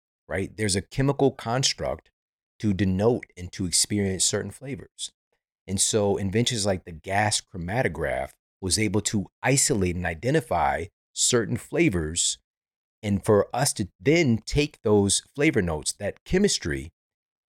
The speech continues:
and to create synthetic versions of those flavors. So if we want to have the flavor of a strawberry, we have that chemistry complex,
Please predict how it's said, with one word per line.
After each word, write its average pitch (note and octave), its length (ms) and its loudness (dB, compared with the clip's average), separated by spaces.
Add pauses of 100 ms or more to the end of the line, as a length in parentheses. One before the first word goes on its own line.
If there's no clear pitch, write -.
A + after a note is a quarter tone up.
(100)
and G#2 120 -4
to A2 60 4
create G#2+ 380 2
synthetic G#2+ 720 0 (260)
versions A#2 480 4
of E2+ 140 -10
those F#2 420 -4 (140)
flavors. A#2 360 -2
So G2 140 2
if E2+ 60 -4
we G2+ 80 0
want A2+ 280 2
to G#2+ 80 0
have G2 180 -2
the F2+ 60 -8
flavor C3 420 0
of E2 160 -4
a F2+ 60 -8
strawberry, D#2 640 -2 (560)
we G2 140 -2
have A2+ 260 2
that A2 240 0 (400)
chemistry E3+ 480 2
complex, D#2 720 -4